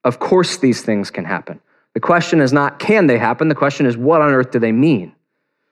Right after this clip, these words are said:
And that's, that's the question that, that I want us to think about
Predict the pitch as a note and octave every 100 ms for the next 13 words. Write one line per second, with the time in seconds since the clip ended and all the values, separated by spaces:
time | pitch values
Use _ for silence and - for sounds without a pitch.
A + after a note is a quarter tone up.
0 | _ _ _ _ B2+ D#3 F3 - C3+ F3
1 | F#3+ - - F3+ D3 - A2+ B2 B2+ _
2 | - B2+ C3 B2+ B2+ B2 C3 B2+ B2 -
3 | B2+ - C3 A#2 G#2+ G#2 -